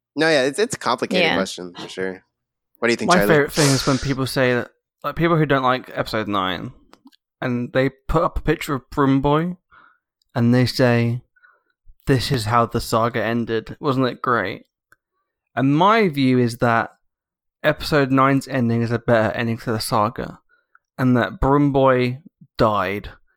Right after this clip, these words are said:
Speaker 3: He was whipped to death by that
Speaker 2: Oh,
Speaker 3: alien overlord
Speaker 2: I hate you.
Speaker 3: who forced him to make shoes. He has no story.
Speaker 2: I hate
Speaker 3: <laughs> Sorry,
Speaker 2: you.
Speaker 3: um,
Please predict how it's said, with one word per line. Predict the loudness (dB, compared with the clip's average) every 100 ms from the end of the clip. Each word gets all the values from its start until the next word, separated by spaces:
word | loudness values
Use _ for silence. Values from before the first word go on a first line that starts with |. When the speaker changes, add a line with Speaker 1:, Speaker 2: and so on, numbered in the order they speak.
| _
Speaker 3:
He | -4 -2
was | 0 -2
whipped | 2 0 0 -4
to | 0
death | 2 0 0
by | 0
that | 0 0
Speaker 2:
Oh, | 0
Speaker 3:
alien | 0 2 2 2
overlord | 2 0 0 2
Speaker 2:
I | 2
hate | 2 0 0 -2 -4
you. | -2
Speaker 3:
who | 0 -2
forced | -2 -4 2 2 2
him | 0 0
to | 2
make | 2 0 -2
shoes. | -6 -2 -2 -2 -4 -8 -14 -18 _ _ _ _ -4
He | 0
has | 2 2
no | 2
story. | 0 0 0 2 2 0 -4 -10 _ _ _ _ -20 -18 -20 _ _ _ _ _ _ -4
Speaker 2:
I | 0
hate | 2 2 2
Speaker 3:
<laughs> |
Sorry, | 2
Speaker 2:
you. | 0 -2 -4
Speaker 3:
um, | -4